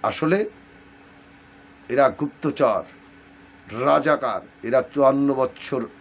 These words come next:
আগের প্রতিশোধ নেয়ার জন্য ওত পেতে থাকা শকুন। এরা বাংলাদেশের রাজনীতির আকাশে ঘনঘটা,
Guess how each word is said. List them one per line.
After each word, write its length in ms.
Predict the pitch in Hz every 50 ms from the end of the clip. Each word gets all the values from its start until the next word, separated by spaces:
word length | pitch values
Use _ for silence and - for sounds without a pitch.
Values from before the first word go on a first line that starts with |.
| - - - - - - - - - - -
আগের 380 | 113 127 131 120 143 143 135 - -
প্রতিশোধ 440 | 123 120 113 143 135 - 139 123 113 101
নেয়ার 220 | 113 120 117 117 98 90 -
জন্য 340 | - 120 113 110 110 98 85 - - - - - - - - - - - -
ওত 200 | 143 160 165 160 - - - -
পেতে 220 | 143 143 131 127
থাকা 260 | - 131 123 131 123
শকুন। 560 | 117 - 139 123 - - 120 113 104 98 82 - - - - - - - - - - -
এরা 140 | 110 127 113
বাংলাদেশের 760 | 90 131 139 147 147 147 143 139 143 139 - - 156 147 123 - - - - - - - - - - - - - - - - - - - - - - - - - - - - - - - - - 92 95 - -
রাজনীতির 680 | 98 113 131 143 120 117 139 147 143 143 143 143 127 - - - - - - -
আকাশে 480 | 113 - - 135 127 - 151 135 110 90 -
ঘনঘটা, 600 | - 127 139 143 139 117 127 123 127 120 104 87